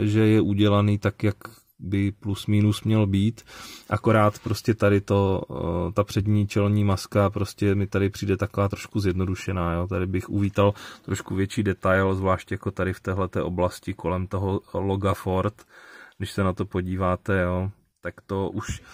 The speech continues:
prostě tak úplně, eh, pěkně nepůsobí. Když na ten mo-, eh, model koukáme bez nějakého srovnávání, tak on je pořád jakoby hezký, jo. To je prostě auto, které mně se velice líbilo a už vlastně tehda, když vyšlo v Polsku před nějakým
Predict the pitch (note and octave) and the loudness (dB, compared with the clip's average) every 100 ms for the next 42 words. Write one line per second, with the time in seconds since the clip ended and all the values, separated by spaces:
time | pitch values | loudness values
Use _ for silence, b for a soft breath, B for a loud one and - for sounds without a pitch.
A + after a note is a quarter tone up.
0 | B B G2+ G2+ - G#2+ G#2 - G#2 A#2 | B B -2 -2 -2 -2 -2 -2 -4 0
1 | A2 A2 G#2+ G#2 G2+ G#2+ G2 A#2 G#2+ G#2 | 0 0 -2 -8 -6 -8 -8 -8 -6 -6
2 | G2+ G2+ G2 G#2 - G2 F2 F2 - _ | -8 -10 -10 -12 -10 -10 -10 -12 -16 _
3 | _ _ _ - - - - - - _ | _ _ _ -20 -20 -20 -12 -12 -14 _
4 | _ _ _ _ _ _ _ _ _ _ | _ _ _ _ _ _ _ _ _ _
5 | _ _ b b b b - G#2+ C#3 C#3 | _ _ b b b b -8 0 0 2
6 | D3 C3+ - A#2 A2 A2+ C3 C#3+ - G#2 | 2 2 2 4 6 6 6 4 4 2
7 | G#2 C3 B2+ B2+ A2 A2+ A2 - G#2 G2+ | 4 4 4 4 4 2 0 -2 2 2
8 | - A#2+ A#2+ G#2 G2 A2 A2 G#2+ A2 A#2 | 2 2 2 2 2 4 4 4 4 2
9 | A2 G#2 A#2+ B2 A#2 B2 C3+ C3 B2+ C3 | 0 0 2 2 2 4 4 4 2 2
10 | C3+ A#2+ C3 - A2+ F#2+ F2+ F#2+ G#2+ A2 | 4 4 2 -2 0 2 2 2 2 4
11 | G#2+ A2 G#2+ B B B B B A2 G#2+ | 4 4 2 B B B B B 0 0
12 | - A#2 G#2+ G#2+ A#2+ A2 - A2+ A2+ A2 | 2 4 4 4 0 0 2 4 4 4
13 | G#2+ - A#2 G#2 A2 - A2 G#2 G#2+ A2+ | 2 2 2 2 2 2 2 4 4 6
14 | G2 - G#2+ - A2 G#2 - A#2 A2 G#2 | 6 4 0 0 0 0 2 2 2 2
15 | A2 A2 G#2 G#2+ G2+ G#2+ A#2+ A2+ - G#2 | 4 2 2 0 0 0 0 0 2 2
16 | G#2+ - A2 - G2+ - F#2 F#2+ - G#2 | 2 0 -2 -2 -6 -2 0 0 0 0